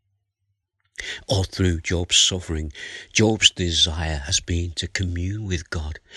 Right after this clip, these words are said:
He's cried out to the Lord, and when he thought that the Lord was not listening to him,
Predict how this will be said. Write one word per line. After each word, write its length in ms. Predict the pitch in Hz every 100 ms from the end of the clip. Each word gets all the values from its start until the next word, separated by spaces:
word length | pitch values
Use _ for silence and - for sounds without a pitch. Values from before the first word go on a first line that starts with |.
| - -
He's 180 | - 95
cried 560 | - - 104 101 113
out 280 | 101 107 107
to 160 | - 95
the 80 | 85
Lord, 400 | 85 95 95 - - - _ _ _ _
and 160 | 98 95
when 180 | 127 123 - -
he 100 | -
thought 460 | - - 98 107
that 100 | -
the 100 | -
Lord 300 | 80 92 101
was 140 | 101 104
not 200 | 104 -
listening 380 | 117 - 143
to 140 | 135 98
him, 240 | 95 80